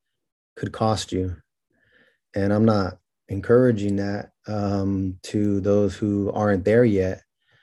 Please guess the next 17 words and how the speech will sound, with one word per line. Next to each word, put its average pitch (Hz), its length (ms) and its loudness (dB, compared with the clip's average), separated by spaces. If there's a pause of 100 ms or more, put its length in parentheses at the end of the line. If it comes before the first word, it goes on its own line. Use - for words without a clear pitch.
(300)
But, 98 420 -6
um, 92 460 -6 (480)
all 110 220 4
of 101 80 2
my 110 160 4
reading 107 480 2
and 98 120 -4
studying 104 560 -2 (280)
in 98 140 -6
prison 101 460 2
kinda 98 240 -4
led 101 220 0
me 101 100 -2
to 98 80 -2
that 95 240 -4
point 104 300 -4
where 98 320 -2